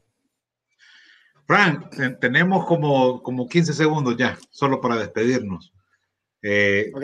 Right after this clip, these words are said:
Speaker 1: no sé, te quiero agradecer un gran montón que nos hayas dedicado tu tiempo. Como siempre, es un gusto, eh, conversar contigo. Ya,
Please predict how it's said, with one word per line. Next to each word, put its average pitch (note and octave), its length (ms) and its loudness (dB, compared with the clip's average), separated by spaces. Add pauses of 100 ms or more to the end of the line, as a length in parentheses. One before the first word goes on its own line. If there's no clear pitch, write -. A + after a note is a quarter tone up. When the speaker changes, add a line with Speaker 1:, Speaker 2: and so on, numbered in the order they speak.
Speaker 1:
no B2 100 4
sé, C3+ 280 2
te G#2 140 -4
quiero A#2+ 220 2
agradecer A#2 400 0
un A#2 60 -4
gran A#2+ 220 0
montón A#2+ 320 -2
que B2 100 -6
nos A2+ 120 -2
hayas A2+ 160 0
dedicado A#2 460 0
tu - 120 -20
tiempo. C3+ 540 0 (160)
Como G#2+ 220 -4
siempre, B2 340 2
es A2+ 100 -2
un G#2+ 120 -6
gusto, B2 500 2 (420)
eh, G#2+ 160 2
conversar A2+ 420 2
contigo. C3+ 540 6
Ya, A#2+ 400 4